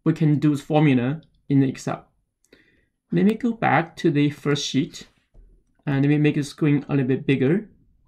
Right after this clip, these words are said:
Let's do this X lookup. So in the cell L eleven, let's type equal sign, because all formula or function start with equal sign. And then we're gonna type x.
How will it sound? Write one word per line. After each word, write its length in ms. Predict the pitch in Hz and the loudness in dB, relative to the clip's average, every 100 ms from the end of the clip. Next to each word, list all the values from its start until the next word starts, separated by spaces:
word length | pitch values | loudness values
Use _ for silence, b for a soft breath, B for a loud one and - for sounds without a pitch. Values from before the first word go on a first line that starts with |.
| _ _ _ _ _ _ _ _ - | _ _ _ _ _ _ _ _ -6
Let's 240 | 208 226 | -4 -4
do 200 | - 196 | 0 4
this 280 | 170 165 - - _ - | 4 2 -2 -18 _ -2
X 220 | 190 - | -2 -2
lookup. 380 | 202 208 156 - - _ b b _ _ _ _ b b b b | -4 -4 -6 -8 -20 _ b b _ _ _ _ b b b b
So 260 | - 160 - | -2 -2 2
in 140 | 196 | 2
the 100 | 254 | 2
cell 480 | 254 220 196 185 - 151 | 0 0 0 0 -2 0
L 180 | 151 | 4
eleven, 720 | 156 147 156 131 120 175 - - - _ _ - - | 6 4 4 2 2 0 -4 -14 -20 _ _ -14 -4
let's 180 | 143 - | -4 -2
type 340 | 143 143 - | -4 -4 -4
equal 260 | 202 220 226 | -6 -2 -4
sign, 460 | - 127 139 233 - _ - | -2 -2 0 -2 -4 _ -8
because 340 | 131 147 131 - | -4 -2 -4 -2
all 180 | 151 156 | 0 0
formula 580 | 190 233 226 127 131 135 | 0 2 4 4 2 0
or 140 | 135 | -2
function 560 | 196 196 - 120 139 - B B | 2 0 0 0 -2 -4 B B
start 440 | - 156 147 - | -8 0 0 2
with 300 | 139 135 - _ 180 | 0 0 -2 _ 0
equal 240 | 175 160 | 2 0
sign. 440 | 160 123 175 208 - _ b b b b | -2 -2 -2 -2 -8 _ b b b b
And 140 | 156 | 2
then 80 | 170 | 4
we're 80 | 180 | 2
gonna 100 | 170 | 0
type 240 | 165 156 - - _ _ _ | 0 -2 -4 -20 _ _ _
x. 440 | 214 233 - - | -2 -2 -8 -16